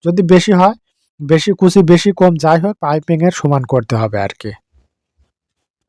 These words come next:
এখন কি করব, আমরা এই, এই ভাঁজ, ভাঁজ বসানো পাইপিংটা এখানে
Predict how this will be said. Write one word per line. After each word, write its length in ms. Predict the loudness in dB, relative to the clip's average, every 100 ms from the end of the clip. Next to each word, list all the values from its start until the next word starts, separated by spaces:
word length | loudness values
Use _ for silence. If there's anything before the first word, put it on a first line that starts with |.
| _ _ _ _ _ _ _ _ _ _ _ _ _ _ -12
এখন 300 | -8 -2 -2
কি 120 | 0 2
করব, 260 | 2 2 0 -2 _ -20 _ -4
আমরা 240 | 2 4 4
এই, 180 | 4 2 2
এই 140 | 0 0
ভাঁজ, 260 | 0 -2 -2 -6
ভাঁজ 200 | -2 -2 0
বসানো 340 | -2 0 0
পাইপিংটা 540 | 0 0 0 -2 -2 0
এখানে 300 | 0 0